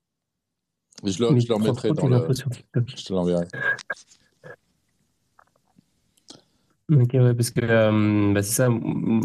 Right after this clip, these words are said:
Speaker 2: moi, la référence que j'ai en ce moment, c'est vraiment Créa, où tu peux faire des dessins et si tu peux faire des trucs en trois D aussi.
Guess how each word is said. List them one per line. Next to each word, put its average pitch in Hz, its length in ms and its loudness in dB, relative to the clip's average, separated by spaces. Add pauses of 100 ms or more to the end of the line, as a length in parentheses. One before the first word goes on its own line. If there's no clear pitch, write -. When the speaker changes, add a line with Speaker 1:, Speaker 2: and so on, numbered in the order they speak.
(120)
Speaker 2:
moi, 123 80 2
la 127 120 4
référence 113 320 -2
que 120 100 0
j'ai 117 100 2
en 117 60 0
ce - 140 -2
moment, 117 100 2
c'est 117 160 -2
vraiment 107 240 2
Créa, 113 500 0 (420)
où 120 60 0
tu 113 100 -6
peux - 160 -12
faire 110 260 0
des 104 120 0
dessins 113 580 0
et 101 40 -4
si - 120 -4
tu - 100 -18
peux 107 140 -2
faire 104 120 -2
des 104 100 0
trucs - 180 -8
en 107 60 2
trois 107 180 -2
D 101 100 -2
aussi. 107 280 0